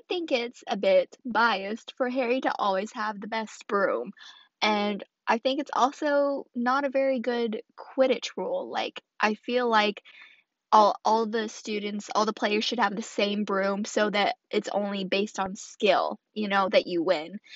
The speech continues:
Like, for Harry ha-, to have the firebolt and for it to be so fast, then you question whether his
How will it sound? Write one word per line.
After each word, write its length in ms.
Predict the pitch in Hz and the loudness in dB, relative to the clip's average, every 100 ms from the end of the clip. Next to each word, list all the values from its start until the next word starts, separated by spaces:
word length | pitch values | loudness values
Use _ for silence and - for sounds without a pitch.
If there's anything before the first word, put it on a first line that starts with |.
| - - | -20 -2
Like, 360 | 196 190 - - _ _ _ - | 2 2 0 -14 _ _ _ -6
for 480 | 233 220 220 196 - - - - | 2 6 6 4 2 -6 -20 -12
Harry 320 | 254 240 233 | -6 -4 -2
ha-, 140 | 254 220 - | -2 -4 0
to 80 | 233 | 2
have 200 | 214 214 | 2 0
the 120 | 208 | -4
firebolt 720 | 196 190 208 220 262 285 - - - - - _ _ 214 | -2 0 0 2 2 2 0 -12 -20 -20 -20 _ _ -4
and 220 | 220 202 _ - | -4 -6 _ -6
for 180 | 226 214 | 0 2
it 80 | 240 | 0
to 80 | |
be 120 | 214 214 | -4 -4
so 540 | - - - 196 214 | -8 -6 -2 0 -2
fast, 540 | - 202 202 254 - | -2 2 2 2 -2
then 140 | 240 226 | -2 0
you 240 | 226 220 - | -2 -6 -12
question 600 | - 262 240 - 233 208 - | 2 2 2 -2 -2 -2 -2
whether 480 | 202 202 202 196 196 - - _ _ | 0 2 2 2 0 -10 -20 _ _
his 360 | 240 208 196 | 2 2 -2